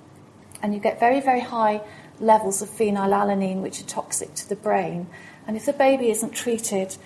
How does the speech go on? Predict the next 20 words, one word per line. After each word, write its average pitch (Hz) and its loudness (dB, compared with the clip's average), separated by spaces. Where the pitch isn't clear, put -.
the 226 -6
child 220 2
will 214 -2
have 214 -6
very, 247 4
very 214 2
severe 208 0
learning 196 2
difficulties, 196 -6
seizures 208 0
and 202 -2
behavioural 196 0
problems. 185 -4
Treatment 220 2
is 220 -2
a - -2
very, 247 2
very 240 2
strict - -4
diet. 185 -4